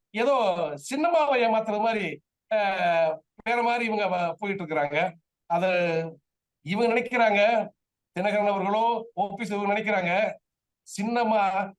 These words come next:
அப்படியே ஒதுங்கி நின்னுக்குருவாங்க, நம்மளுக்கு வந்து அம்மா தான் தலைவர் நினைக்கிறாங்க. சின்னம்மா இப்ப குரல் கொடுத்தாலும் சரி, இப்ப குரல் கொடுத்தாலும் சரி, ஒருத்தன் டெபாசிட் வாங்க முடியாது. ஓப்பனா சொல்றேன், இந்த தேர்தல்ல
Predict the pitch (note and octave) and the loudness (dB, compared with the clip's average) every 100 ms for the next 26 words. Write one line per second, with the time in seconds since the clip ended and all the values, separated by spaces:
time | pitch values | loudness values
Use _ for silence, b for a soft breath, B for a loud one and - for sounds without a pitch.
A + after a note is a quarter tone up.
0 | - F3 F3 A3 G3+ G#3 G#3+ G3 G3+ G3+ | -8 -6 -2 0 0 0 -2 -2 -4 -2
1 | F#3+ F3+ F3+ F3+ E3+ G3 F#3+ G3 D#3 F3+ | -2 -2 -4 -2 -2 -4 -4 -4 -4 -2
2 | G#3 A3+ F#3 G3+ F3+ E3 D#3 - A3+ B3 | -2 -4 -4 -4 -6 -6 -8 -4 -2 2
3 | B3 A#3 G#3+ F#3+ B3 A#3 B3 B3 A3+ A#3 | 4 4 2 0 -2 0 0 0 -2 -2
4 | A3 A3 G3 G3 _ _ _ _ D#3+ - | -2 -2 -6 -8 _ _ _ _ -14 -6
5 | D4 - - - _ _ - B3 A3+ A3+ | -2 -2 -4 -14 _ _ 2 2 4 4
6 | A3+ G#3+ F#3+ F#3 E3 A#3 C#4 - D#4+ - | 4 4 0 0 2 4 2 0 0 0
7 | - C#4 D4 C#4 B3 A3 F#3+ F3 C#3+ _ | -2 0 0 0 0 0 -2 -2 -4 _
8 | _ _ _ _ _ _ _ F3+ B3 D#4 | _ _ _ _ _ _ _ -4 -2 0
9 | - A#3 F3 - - F#3 F#3+ C4 C4 C4 | 0 -2 -4 -8 -4 -2 2 4 4 4
10 | A#3+ F3+ - | 4 2 0